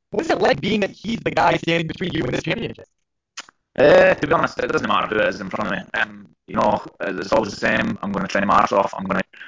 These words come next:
Speaker 2: you know, everybody's got strengths and weaknesses. Um, and yeah, I'm just gonna go in there and try and get the job done regardless, you know, who you are. Uh, I mean, Olivier's a nice enough guy, but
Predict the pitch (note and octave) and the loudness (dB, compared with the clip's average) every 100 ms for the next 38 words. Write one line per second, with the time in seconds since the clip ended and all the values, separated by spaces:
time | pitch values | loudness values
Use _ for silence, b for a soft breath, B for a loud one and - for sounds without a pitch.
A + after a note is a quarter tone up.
0 | B B B - G2+ G#2+ - G2+ G2+ G2+ | B B B 2 2 4 4 4 4 2
1 | - - A2 F#2+ G#2+ A2+ G#2 G#2+ G#2 F#2+ | 2 0 -2 0 -2 -2 -2 -2 -2 -4
2 | - - F2+ G2 F#2+ F2 F#2+ - B B | -10 -4 2 4 4 2 0 -4 B B
3 | _ _ _ _ B2+ B2+ B2 - A2 A2 | _ _ _ _ 2 4 2 2 0 0
4 | - A2 A#2 A#2 G#2+ G#2+ G#2 A#2 G#2+ - | 0 2 2 2 2 0 -2 0 2 2
5 | G2+ F#2+ - G2 G#2 C3 G#2 - - G2+ | 2 2 0 0 -2 -2 -4 -8 -8 -2
6 | G#2 - A2 G2+ G#2+ G#2+ - - G2 F#2+ | -2 0 2 4 4 4 0 -4 0 2
7 | F2 G#2 G#2 G#2 - F#2+ G#2 G#2 G#2 G#2 | 2 -2 -6 -10 -4 0 2 4 2 -2
8 | - - - - F#2+ G#2 G#2+ G2+ G#2+ A2+ | -12 -16 -12 -2 0 0 0 2 4 2
9 | G#2+ G2+ F2+ | 4 2 2